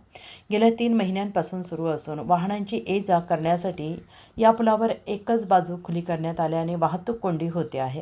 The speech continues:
अशा परिस्थितीत अवजड मोठ्या वाहनांची भर पडून लहान वाहन चालकांना नाहक त्रास सोसावा लागतो आहे. मुंबई अहमदाबाद राष्ट्रीय महामार्गावरील चारोटीकडे अनेक वाहने राजरोज ये जा करत असतात.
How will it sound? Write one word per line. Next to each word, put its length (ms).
अशा 220
परिस्थितीत 580
अवजड 420
मोठ्या 300
वाहनांची 640
भर 220
पडून 420
लहान 480
वाहन 340
चालकांना 520
नाहक 400
त्रास 300
सोसावा 400
लागतो 320
आहे. 400
मुंबई 380
अहमदाबाद 720
राष्ट्रीय 380
महामार्गावरील 880
चारोटीकडे 640
अनेक 300
वाहने 400
राजरोज 520
ये 160
जा 200
करत 340
असतात. 380